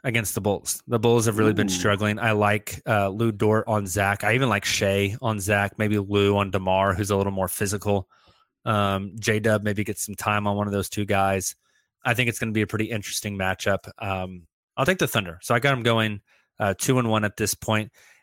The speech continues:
Speaker 1: And then the last one, Saturday night, they go second game of a back-to-back down to Houston. Uh, I have a little, like, nice little note you guys have noticed for, like, each of these games. My note for Houston is they suck.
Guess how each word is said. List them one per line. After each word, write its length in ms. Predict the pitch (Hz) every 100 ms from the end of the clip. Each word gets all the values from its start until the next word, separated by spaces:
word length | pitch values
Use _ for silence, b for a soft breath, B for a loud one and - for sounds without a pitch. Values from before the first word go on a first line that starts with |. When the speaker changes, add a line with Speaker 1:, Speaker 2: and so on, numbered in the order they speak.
| -
Speaker 1:
And 180 | 147 151
then 380 | 165 160 151 - _ _ _ -
the 120 | 127
last 400 | 117 113 117 -
one, 180 | 117 110
Saturday 480 | - 120 120 123 120
night, 320 | 113 113 - _ _ _ -
they 100 | 110
go 380 | 120 113 117 -
second 500 | - - 127 135 123
game 440 | 113 113 113 113 117
of 160 | 117 107
a 60 |
back-to-back 760 | 92 107 107 107 98 101 98 - b b -
down 280 | 117 123 127
to 120 | -
Houston. 600 | 95 - 123 - 123 113 110 b b b
Uh, 60 | 123
I 100 | 143
have 160 | 196
a 40 | 233
little, 280 | 202 143 120 _ -
like, 260 | 139 107 - _ -
nice 380 | 139 151 170 196
little 240 | 170 127
note 480 | 113 110 110 123 - _ _ _
you 220 | 143 151
guys 180 | 139 143
have 60 | 131
noticed 360 | 135 131 139 -
for, 80 | 123
like, 160 | 104
each 180 | 143 123
of 60 | 127
these 180 | 117
games. 320 | - 113 120 107
My 120 | 117
note 200 | 120 -
for 140 | -
Houston 400 | 95 110 104 104
is 180 | 98 87
they 100 | 92
suck. 340 | 87 - -